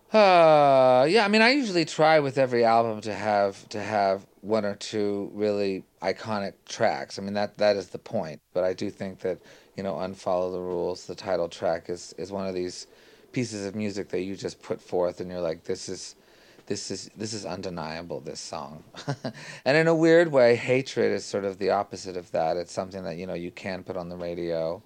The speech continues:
and that does relate to, you know, the energy around today and is, uh, and is very much of this time,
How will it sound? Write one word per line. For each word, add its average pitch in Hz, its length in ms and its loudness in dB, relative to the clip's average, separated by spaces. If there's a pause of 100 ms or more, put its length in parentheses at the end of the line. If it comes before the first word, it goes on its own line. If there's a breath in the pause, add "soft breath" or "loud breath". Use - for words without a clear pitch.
(400 soft breath)
and 95 100 -8
that 90 140 -6
does 101 260 4
relate 92 400 -2 (120)
to, - 300 -10 (440 soft breath)
you 85 80 -8
know, 82 220 -6
the 87 240 -8
energy 90 640 -8
around 85 520 -8
today 82 720 -4
and 85 360 -12
is, 87 280 -12
uh, 82 260 -2
and 90 120 -12
is 92 120 -10
very 98 200 -4
much 90 200 -8
of 90 280 -8
this 87 240 -8
time, 85 560 -12